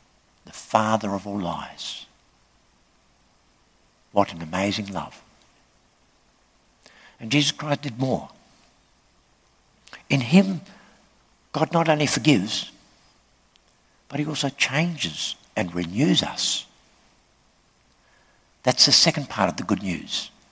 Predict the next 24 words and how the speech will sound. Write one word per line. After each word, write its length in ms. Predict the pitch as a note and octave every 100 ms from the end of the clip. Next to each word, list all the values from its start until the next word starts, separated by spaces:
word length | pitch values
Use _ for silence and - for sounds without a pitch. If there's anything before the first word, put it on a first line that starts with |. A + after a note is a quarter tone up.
| _ _ _ _ _ _ _ _ _ _ _ _ _
In 100 | A#2
James 400 | A#2 D3+ D3+ -
three 220 | - G3+
verse 240 | F#3+ F3 C#3+ -
eight, 340 | B2 A#2+ - - -
we 100 | C3+
read 460 | B2 A2+ C#3+ C#3+ B2
that 200 | A#2+ -
no 440 | G#2 D3 F#3+ G#3+
human 480 | F#3 G3 G3 G3+ E3+
being 540 | E3+ F#3+ D3 G2+ F#2 - - -
can 320 | D3 D3+ C3+
tame 520 | - - D#3 E3+ F3 E3
the 100 | E3
tongue. 560 | - - E3+ C3+ F2+ - _ _ _ _
Strong 220 | - G3
words. 440 | A3+ A3+ F3 - -
No 200 | C3 G#3+
human 380 | G3 F#3+ F#3+ E3+
being 260 | F3+ E3+
can 160 | C3+ C#3+
tame 300 | - D#3+ F3+
the 60 |
tongue. 340 | E3+ E3 E3+